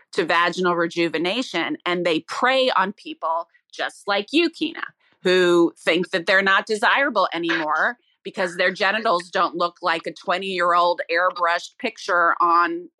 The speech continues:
in a magazine or online. And the truth is, those surgeries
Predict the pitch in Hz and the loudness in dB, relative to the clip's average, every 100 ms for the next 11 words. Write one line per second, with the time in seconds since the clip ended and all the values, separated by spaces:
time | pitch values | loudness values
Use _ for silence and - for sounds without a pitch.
0 | - 175 175 180 196 196 170 175 170 165 | -6 -2 0 2 2 0 0 0 2 2
1 | 170 170 202 240 175 - - _ 202 208 | 2 2 2 2 2 -4 -12 _ -6 -4
2 | 190 - 240 302 - 165 151 147 165 - | -6 -4 -2 -2 -2 0 0 -2 -6 -10
3 | 165 202 202 - - 233 277 214 180 151 | 0 2 2 -2 2 2 4 2 2 2
4 | 156 156 165 | 0 -2 -4